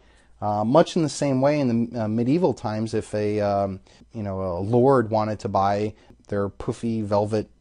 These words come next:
outfits and the shoes and the belts and all that other stuff, that would roughly cost an ounce of gold. And it's the same way today. If you wanted to go buy a nice suit at, say, Brooks Brothers, uh, you know, get the shirt and the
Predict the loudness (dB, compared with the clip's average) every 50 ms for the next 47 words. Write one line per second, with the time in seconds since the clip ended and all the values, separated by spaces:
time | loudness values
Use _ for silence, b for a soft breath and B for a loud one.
0 | _ _ 2 2 2 2 2 0 0 0 0 -2 -6 -4 -4 -4 -4 -4 -4 -6
1 | -6 -8 -4 -2 0 2 2 2 0 0 -2 -4 -4 0 4 4 4 4 4 0
2 | 0 2 2 2 2 2 0 0 -2 -6 -4 -2 -2 -2 -2 -2 -2 -4 4 6
3 | 6 6 6 2 -2 -2 0 0 0 2 2 0 0 -4 -8 -8 -6 -4 -2 -2
4 | -4 -4 -6 -6 0 0 2 2 2 -2 -6 -14 b b b b b b b b
5 | b b 0 4 4 6 4 4 2 -2 0 4 4 4 6 6 6 4 4 4
6 | 2 2 4 6 4 4 4 0 -4 0 0 2 2 4 2 2 2 2 0 4
7 | 4 4 6 6 6 6 4 2 0 0 -2 -2 -4 -6 -6 -2 -2 -2 -2 -4
8 | -6 -4 -6 -6 0 0 0 0 0 -2 -2 0 0 2 2 0 -2 -4 -8 -14
9 | b b b b b b -8 -6 -6 -6 -6 -6 -6 -8 -8 -6 -4 -6 -4 -4
10 | -4 -4 -2 -2 0 2 2 2 2 0 -4 -6 -8 -6 -4 -4 -2 -2 -4 -4